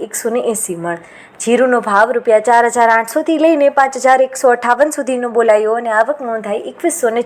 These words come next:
ચાલીસ મણ. વરિયાળીનો ભાવ રૂપિયા એક હજારથી લઈને બારસો બાણું સુધીનો બોલાયો અને આવક નોંધાઈ ઓગણીસો ને પિસ્તાલીસ મણ.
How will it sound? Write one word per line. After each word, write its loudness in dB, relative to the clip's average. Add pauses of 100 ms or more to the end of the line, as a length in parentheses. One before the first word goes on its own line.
ચાલીસ -2
મણ. 0 (520)
વરિયાળીનો 2
ભાવ 2
રૂપિયા 2
એક -2
હજારથી 2
લઈને 0
બારસો 2
બાણું 0
સુધીનો -2
બોલાયો 2
અને -2
આવક 0
નોંધાઈ 0 (480)
ઓગણીસો 0
ને 0
પિસ્તાલીસ -4
મણ. -8